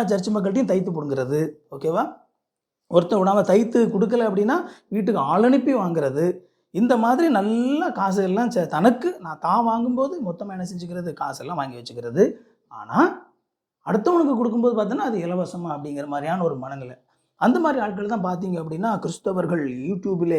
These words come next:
வந்து சம்பாதிக்கக்கூடாது, மியூசிக் போட்டு அதை சம்பாதிக்கக்கூடாது, ம-, இப்ப கிறிஸ்தவ பாட்டை விற்று நாம் சம்பாதிக்கக்கூடாது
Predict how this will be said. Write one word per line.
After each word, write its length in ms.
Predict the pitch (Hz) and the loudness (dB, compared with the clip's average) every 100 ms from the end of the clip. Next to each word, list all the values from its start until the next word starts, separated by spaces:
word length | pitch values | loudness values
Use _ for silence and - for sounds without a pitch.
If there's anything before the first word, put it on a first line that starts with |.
| 143 | 0
வந்து 200 | 151 160 | -2 -6
சம்பாதிக்கக்கூடாது, 840 | 147 156 190 185 180 165 160 151 143 | -6 -2 -2 0 -6 -6 -4 -4 -4
மியூசிக் 460 | 135 220 190 185 - | -2 -2 -2 -6 0
போட்டு 240 | 208 202 | 2 2
அதை 140 | 185 170 | -4 -8
சம்பாதிக்கக்கூடாது, 880 | 160 156 196 190 185 170 165 156 139 - _ _ _ | -12 -8 -8 -8 -10 -2 -2 0 -4 -8 _ _ _
ம-, 140 | 139 139 | -8 -6
இப்ப 160 | 127 139 | -2 -2
கிறிஸ்தவ 380 | 196 190 220 | 0 4 4
பாட்டை 400 | - 185 226 233 190 | 4 -2 -2 0 -2
விற்று 300 | 170 - 247 | -4 -4 -4
நாம் 200 | 214 180 | -2 -2
சம்பாதிக்கக்கூடாது 880 | 170 196 208 196 185 196 190 180 | -4 -2 -2 -2 -2 0 0 0